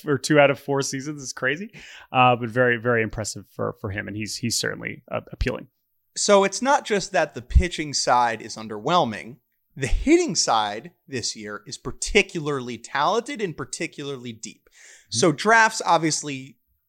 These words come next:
Speaker 2: vary year to year on the quality of the player.
Speaker 1: Mm-hmm.
Speaker 2: The eighth best hitter in twenty twenty-two might not be the eighth best hitter in twenty twenty-three. And that's certainly the case this year.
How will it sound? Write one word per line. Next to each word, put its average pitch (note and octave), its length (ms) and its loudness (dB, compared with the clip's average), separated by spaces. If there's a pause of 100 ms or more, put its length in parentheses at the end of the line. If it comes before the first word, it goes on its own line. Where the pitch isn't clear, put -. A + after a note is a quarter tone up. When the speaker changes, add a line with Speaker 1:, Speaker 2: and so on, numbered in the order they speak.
(100)
Speaker 2:
vary E3+ 460 4
year C3+ 260 -4
to C3+ 60 -10
year E3 300 2
on C3 300 0
the C3+ 120 0
quality B2 480 -4
of D3+ 80 -8
the E3+ 80 -4
player. A3 420 -2 (300)
Speaker 1:
Mm-hmm. A2 100 -12
Speaker 2:
The C3 140 2 (260)
eighth A3 320 2
best F#3+ 300 2
hitter G3 320 0
in F#3 220 -10
twenty F3 320 -2
twenty-two F3+ 640 -2 (360)
might D3 280 2
not E3 220 0
be F3 140 -10
the E3+ 220 -4
eighth E3 200 0
best E3+ 200 0
hitter E3+ 200 -2
in E3 60 -8
twenty E3+ 240 2
twenty-three. D#3+ 480 -8
And C#3+ 100 -4
that's D3+ 180 4
certainly E3 340 -2
the B2+ 80 -12
case C#3 260 -6
this F#3 220 0
year. A#2+ 240 -4